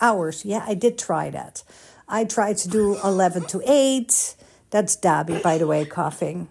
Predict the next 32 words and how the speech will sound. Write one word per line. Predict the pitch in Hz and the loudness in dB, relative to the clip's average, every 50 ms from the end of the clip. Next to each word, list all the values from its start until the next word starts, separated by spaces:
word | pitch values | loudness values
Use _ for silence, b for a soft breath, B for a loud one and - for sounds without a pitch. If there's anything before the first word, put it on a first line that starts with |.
| _ _ _ - | _ _ _ -8
That's | - 180 180 180 - - - - | -6 -6 -4 -4 -4 -4 -4 -2
my | 190 185 180 170 175 170 165 170 165 | -2 -2 0 0 0 -2 -2 -4 -4
furry | 170 - - 196 190 190 190 185 | -4 -4 -2 0 2 2 2 2
baby. | 170 185 180 175 175 170 180 170 170 170 170 160 - | 2 2 2 2 0 0 0 0 0 0 -2 -4 -4
He | 185 180 175 | -6 -6 -6
has, | - 170 170 165 165 165 165 160 160 - - - | -4 -4 -2 0 0 0 0 -2 -4 -6 -6 -6
um, | - 175 165 160 160 156 156 151 147 147 147 151 - _ _ _ _ _ _ _ _ _ - - - 466 440 B B B B B B B B B B B B - | -6 -6 -4 -4 -4 -4 -4 -4 -4 -4 -6 -8 -12 _ _ _ _ _ _ _ _ _ -20 -16 -12 -12 -12 B B B B B B B B B B B B 0
dental | 151 226 240 240 247 - 247 247 | 4 6 6 6 4 4 2 4
disease, | 214 220 214 208 - 214 208 196 190 190 185 175 - - - - - - - - - | 6 6 6 6 4 2 2 2 2 2 2 2 2 2 2 2 0 -2 -6 -14 -18
heart | - - - 214 220 220 208 185 | -8 0 4 4 6 6 4 4
disease, | - 190 175 - - 185 180 180 175 170 156 - - - - _ - | 2 2 2 2 2 2 2 2 2 0 0 -2 -2 -4 -6 _ -4
and | 170 165 165 165 | -2 0 0 0
all | 156 160 | 0 0
the | 156 165 156 | 0 -2 -2
things. | - 165 165 170 - | -2 -2 -2 -2 -2
So | - 165 | -2 0
I'm | 170 180 185 | 2 2 2
not | 185 185 180 | 2 2 2
gonna | 196 180 180 | 0 0 0
stop | 175 - - 190 170 - | 0 2 2 2 2 2
the | - 180 | 0 0
recording. | 170 165 160 165 - - 175 170 165 170 165 165 | 0 0 -2 -4 -4 -2 0 0 0 -2 -2 -2
I'm | 165 170 | -2 -2
not | 170 160 151 147 | -2 -2 -2 -2
gonna | 175 - - | -4 -2 0
edit | 190 196 180 190 180 - - | 0 0 0 -2 -2 -4 -4
it. | 180 170 170 - - - | -4 -4 -4 -8 -10 -10
This | - 185 175 - | -8 -6 -4 -4
is | - 156 - - - | -4 -4 -6 -6 -6
just | 175 165 160 - - - | -6 -6 -6 -6 -6 -6
real | 180 175 170 165 | -4 -4 -4 -2
life. | 165 170 165 156 165 175 175 - - - | 0 0 0 0 -2 -4 -6 -8 -10 -16